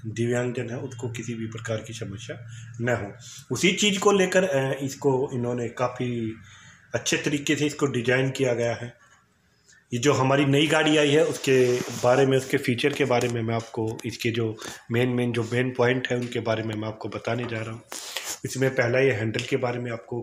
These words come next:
काफ़ी, ए, आप देख सकते हैं कि काफ़ी तरी-, अच्छी तरीके से इसको बनाया गया है। ये देखिए, <clears throat> जब आप इसको चलाएंगे तो आपको, ए,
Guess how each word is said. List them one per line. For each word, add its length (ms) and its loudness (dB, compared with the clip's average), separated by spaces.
काफ़ी, 380 -4
ए, 320 -2
आप 240 -4
देख 160 0
सकते 300 -6
हैं 180 -4
कि 140 -4
काफ़ी 320 -4
तरी-, 240 -6
अच्छी 280 -4
तरीके 360 -2
से 120 -2
इसको 260 -6
बनाया 340 -4
गया 160 -8
है। 140 -12
ये 80 -2
देखिए, 380 -2
<clears throat> 320 2
जब 220 4
आप 240 4
इसको 200 0
चलाएंगे 520 6
तो 140 2
आपको, 300 6
ए, 140 4